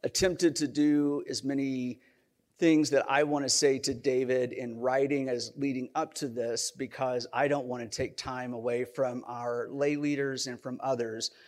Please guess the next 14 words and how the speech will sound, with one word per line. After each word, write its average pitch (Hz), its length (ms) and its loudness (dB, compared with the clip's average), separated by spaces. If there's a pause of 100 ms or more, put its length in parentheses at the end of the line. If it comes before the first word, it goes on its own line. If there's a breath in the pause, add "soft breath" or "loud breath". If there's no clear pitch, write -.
(320 loud breath)
And 131 400 -2
so, 127 720 4
David, 131 540 2 (500)
thank 156 240 2
you 120 140 -4
for 139 160 -4
your 123 120 -2
tremendous 123 540 -4
ministry. 127 520 -4
Thank 123 240 -8
you 123 100 -8
for 123 120 -10
your 117 160 -6
friendship. 113 720 -8